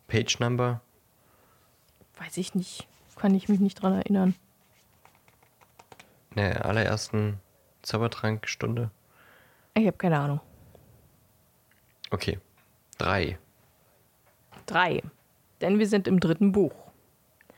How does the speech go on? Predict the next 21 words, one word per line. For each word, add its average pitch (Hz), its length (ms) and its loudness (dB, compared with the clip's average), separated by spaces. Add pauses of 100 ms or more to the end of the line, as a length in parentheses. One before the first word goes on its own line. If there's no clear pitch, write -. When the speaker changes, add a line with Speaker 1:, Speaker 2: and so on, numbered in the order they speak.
(120)
Speaker 1:
Wow. 78 340 2
Speaker 2:
Neun 254 380 4
Buchstaben 185 1160 2 (300)
hat - 380 -4 (140)
Snivelus, 240 920 4 (320)
also 147 320 0 (160)
Schniefelus 202 760 2
auf 165 140 -4
Englisch, 185 480 2 (720)
ähm, 185 640 6 (280)
also 165 260 2
der 156 280 0
Spitzname, 233 1000 4 (180)
der 175 280 0
ungewollte 196 480 4
Spitzname 190 580 2
von 180 200 4
Snape 170 380 0
und 247 240 4
vier 247 540 2
Widersacher 180 840 4